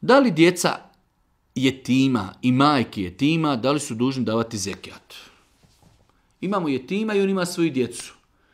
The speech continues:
Ili majka jetima, da li ona mora davati zekijat? Jetim sam, ako ima novca, mora davati, znači, zekijat. Ako je novac pregodinio i ako je dostigao nisab.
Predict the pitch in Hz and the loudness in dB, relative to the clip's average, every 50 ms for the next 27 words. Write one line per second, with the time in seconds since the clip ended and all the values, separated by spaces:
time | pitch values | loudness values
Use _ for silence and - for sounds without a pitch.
0 | _ _ _ _ _ 156 175 175 165 151 151 175 190 185 180 175 180 170 156 151 | _ _ _ _ _ -2 0 0 0 0 0 0 0 0 -2 -2 -2 -2 -2 -2
1 | 147 151 - 135 123 123 117 98 95 117 156 175 175 180 175 170 170 170 160 156 | -2 -4 -2 -2 0 0 -2 -2 -4 -4 -2 -2 -2 -4 -4 -4 -2 -2 -2 -2
2 | 143 147 151 156 156 151 151 165 160 123 - 117 113 123 120 120 - 101 95 92 | -2 -2 -2 -4 -4 -4 -2 -4 -4 -4 -4 -6 -4 -4 -4 -4 -8 -14 -14 -14
3 | - - - - - - _ _ - 123 131 147 180 208 196 - - - 202 175 | -18 -20 -20 -20 -20 -20 _ _ -6 0 4 6 6 6 6 4 2 -4 -4 -2
4 | 147 127 - - - 202 208 196 160 127 123 120 120 - 139 143 170 202 202 190 | -2 -2 -2 -2 0 2 4 4 2 2 0 -4 -4 -2 -2 0 0 0 0 0
5 | 156 135 117 120 135 160 185 196 185 - - 190 185 180 180 - - 165 170 180 | -2 -2 -2 0 2 2 2 0 0 -2 -2 0 0 0 -4 -8 -6 -2 -2 0
6 | 160 147 135 139 139 139 139 - 156 143 143 - - _ _ _ _ _ _ _ | 0 0 -2 -2 -4 -4 -4 -4 -4 -4 -4 -10 -20 _ _ _ _ _ _ _
7 | _ _ _ - 113 110 117 123 117 - - 131 123 110 98 117 110 - - - | _ _ _ -12 -10 -8 -6 -6 -6 -6 -4 -2 -2 -2 -2 -4 -4 -4 -6 -10
8 | - - - _ - - - _ _ _ - 151 160 - - 143 127 110 107 135 | -12 -14 -16 _ -20 -20 -20 _ _ _ -4 -4 -4 -2 -4 -4 -4 -4 -4 -6
9 | 147 147 127 143 - - 110 117 156 175 165 170 170 170 160 - - 123 123 127 | -6 -6 -6 -8 -8 -10 -6 -4 -4 -4 -4 -4 -4 -4 -4 -4 -4 -2 -2 -2
10 | 131 143 139 - - 139 135 127 120 123 120 - 120 117 120 113 107 107 101 - | -2 -2 -6 -6 -4 -4 -2 -2 -4 -6 -8 -10 -8 -8 -6 -6 -6 -8 -8 -8
11 | - 101 98 | -8 -10 -12